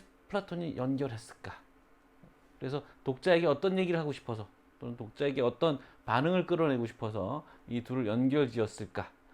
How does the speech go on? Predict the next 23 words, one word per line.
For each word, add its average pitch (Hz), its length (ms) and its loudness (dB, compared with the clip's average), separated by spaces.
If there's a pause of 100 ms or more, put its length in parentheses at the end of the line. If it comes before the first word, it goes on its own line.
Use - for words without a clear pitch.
(220)
앞뒤 113 320 0
맥락을 131 400 4
좀 117 160 -2
따져보면서 139 800 0 (340)
토론을 139 320 0
해보시라는 113 440 -4
의미에서 98 680 -2
이 117 60 -6
문제를 101 360 -4
준비했습니다. 98 840 -6 (920)
자, 120 140 -2
두 180 120 -4
번째, 175 520 2 (1300)
삼백사십오 202 920 4
디 190 320 -4
오 143 180 4
행에서 196 600 2
이 180 280 -2
오 151 200 4
행 180 180 2
사이를 123 640 -6 (100)
보시면, 110 580 -6 (840)
어, 101 320 -18